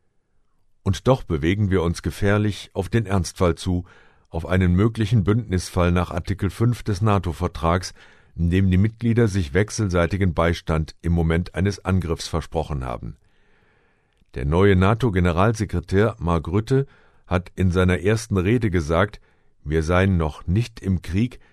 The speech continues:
wir befinden uns aber auch nicht im Frieden. Was folgt daraus? Dazu schweigt Rutte. Die Angriffe zielen darauf,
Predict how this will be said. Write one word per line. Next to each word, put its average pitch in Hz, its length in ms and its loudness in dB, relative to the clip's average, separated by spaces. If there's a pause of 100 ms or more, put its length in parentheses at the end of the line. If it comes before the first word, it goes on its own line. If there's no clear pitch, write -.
(220)
wir 78 120 -4
befinden 107 500 -2
uns 98 160 -4
aber 76 240 -4
auch 87 280 -2
nicht 98 220 0
im 104 120 -4
Frieden. - 480 -6 (920)
Was - 200 -6
folgt 113 340 -4
daraus? 62 540 -8 (680)
Dazu 69 300 -8
schweigt - 400 -4
Rutte. 64 340 -12 (1900)
Die 90 100 -2
Angriffe 120 480 2
zielen 117 400 0
darauf, 87 640 -2